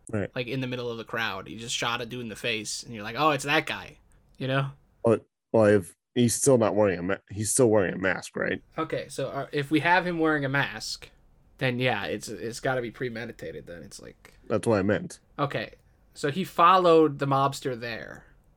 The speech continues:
Speaker 2: to kill him.
Speaker 1: Right.
Speaker 2: And then the mobster stood up the detective with a gun and was like, "Hey, detective, you know who I am. You know what I did." And then our vigilante shoots the guy, like, the mobster.
Speaker 1: Right.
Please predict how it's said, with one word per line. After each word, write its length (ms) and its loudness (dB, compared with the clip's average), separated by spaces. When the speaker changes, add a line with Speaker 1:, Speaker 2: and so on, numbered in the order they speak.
Speaker 2:
to 100 -8
kill 260 -4
him. 100 -12
Speaker 1:
Right. 280 0
Speaker 2:
And 140 -2
then 100 -2
the 60 -2
mobster 640 2
stood 400 2
up 180 4
the 80 0
detective 520 -4
with 100 -6
a 60 -8
gun 380 -8
and 120 -6
was 140 -4
like, 220 -8
"Hey, 260 2
detective, 540 -2
you 100 -2
know 200 4
who 120 0
I 140 0
am. 300 -4
You 100 -8
know 100 -6
what 140 -4
I 80 -6
did." 400 -6
And 160 0
then 320 0
our 160 4
vigilante 520 4
shoots 480 0
the 100 -6
guy, 380 -8
like, 220 -4
the 60 -4
mobster. 520 -6
Speaker 1:
Right. 320 -4